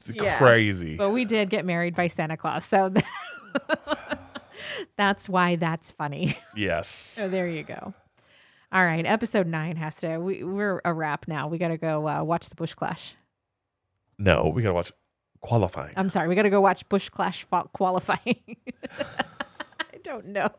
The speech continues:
Speaker 1: I'm
Speaker 2: But
Speaker 1: still a nascar newbie, man.
Speaker 2: I know you are.
Speaker 1: Yeah, but I try.
Speaker 2: But stay tuned for the next episode.
Speaker 1: Yes, we'll be talking about all
Speaker 2: That
Speaker 1: kinds of fun
Speaker 2: one's gonna
Speaker 1: stuff.
Speaker 2: be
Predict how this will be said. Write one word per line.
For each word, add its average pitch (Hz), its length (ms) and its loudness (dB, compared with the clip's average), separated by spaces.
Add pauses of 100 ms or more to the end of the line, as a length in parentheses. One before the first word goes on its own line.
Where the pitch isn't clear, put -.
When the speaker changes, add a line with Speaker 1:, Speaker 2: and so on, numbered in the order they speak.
(960)
Speaker 1:
I'm 339 80 -8
Speaker 2:
But 208 320 8
Speaker 1:
still 330 180 2
a 302 60 2
nascar 226 460 0
newbie, 220 400 -2
man. 165 340 -8
Speaker 2:
I 104 140 0
know 98 120 4
you 113 220 2
are. 95 260 2 (120)
Speaker 1:
Yeah, 170 140 -16 (460)
but 330 120 -8
I 247 40 -4
try. 190 340 -4
Speaker 2:
But - 100 -16
stay - 240 -2
tuned 151 340 -4
for 104 100 -4
the 85 100 -4
next 101 300 -4
episode. - 580 -6
Speaker 1:
Yes, 175 580 -4
we'll 175 100 -8
be 170 100 -2
talking 175 300 -4
about 160 140 0
all 160 60 0
Speaker 2:
That 120 240 4
Speaker 1:
kinds 135 200 4
of 117 100 4
fun 110 80 -2
Speaker 2:
one's 107 120 -6
gonna 107 220 0
Speaker 1:
stuff. 95 80 -2
Speaker 2:
be 95 100 -6